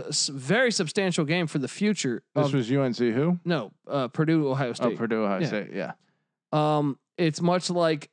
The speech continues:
Speaker 1: uh, today we saw V C U Saint Bonaventure. In the A ten, I know Saint Bonaventure, you know, really got hit. They got hit, one of the more,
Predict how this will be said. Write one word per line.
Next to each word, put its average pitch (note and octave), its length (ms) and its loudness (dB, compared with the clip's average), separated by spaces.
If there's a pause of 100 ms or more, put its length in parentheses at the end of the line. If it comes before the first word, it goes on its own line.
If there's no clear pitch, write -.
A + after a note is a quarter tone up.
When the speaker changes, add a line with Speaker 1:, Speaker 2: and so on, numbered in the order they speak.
Speaker 1:
uh, C#3+ 240 0
today D3+ 360 2
we C#3 140 2
saw C3+ 640 0
V C#3 300 0
C C#3 180 -2
U C3+ 160 2
Saint B2 260 -2
Bonaventure. G#2+ 640 -4 (580)
In D#3 100 2
the D#3 100 2
A F#3 160 2
ten, D#3 440 0 (300)
I D#3 160 2
know F3 140 2
Saint E3+ 240 2
Bonaventure, D3+ 580 0 (160)
you E3+ 120 -2
know, A#2+ 120 0
really C#3+ 460 2
got B2+ 180 0
hit. C3+ 220 -2 (300)
They D3 160 0
got C#3+ 200 -2
hit, C3 380 -8
one D#3+ 220 0
of F3 40 2
the D#3 60 2
more, C#3+ 280 0